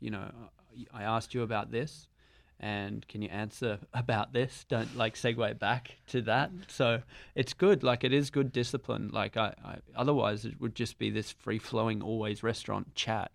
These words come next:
Speaker 2: Yeah.
Speaker 1: And it's because you are immersed in it so much that, uh, that you think you're in this bubble and it's all regarding this, and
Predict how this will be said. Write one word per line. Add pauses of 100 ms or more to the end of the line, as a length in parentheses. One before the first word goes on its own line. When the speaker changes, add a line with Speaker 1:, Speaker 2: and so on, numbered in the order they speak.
(100)
Speaker 2:
Yeah. (140)
Speaker 1:
And
it's
because
you
are
immersed
in
it (160)
so
much (120)
that, (100)
uh, (260)
that
you
think
you're
in
this
bubble
and
it's
all (320)
regarding
this,
and